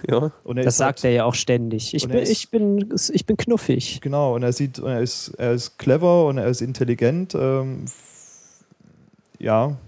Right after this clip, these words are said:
Speaker 2: also die sagen zwar die ganze Zeit, „Oh, du bist immer böse und, und g-, gemein“ und so weiter, aber das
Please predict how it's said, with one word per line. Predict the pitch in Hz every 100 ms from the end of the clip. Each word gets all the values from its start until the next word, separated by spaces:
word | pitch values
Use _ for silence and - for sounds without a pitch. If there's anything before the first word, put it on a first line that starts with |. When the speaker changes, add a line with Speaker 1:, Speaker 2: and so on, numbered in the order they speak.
| -
Speaker 2:
also | - 127 123 - -
die |
sagen | 123 123 185
zwar | 165
die | 151
ganze | 147 147
Zeit, | 131
„Oh, | 135
du | 143
bist | 139 -
immer | 185 165 143 - _
böse | 139 160 160
und, | 139 131
und | - 127 -
g-, | 123 - -
gemein“ | 117 123 175
und | 160
so | - 143
weiter, | 151 156 131
aber | 123
das | 123 -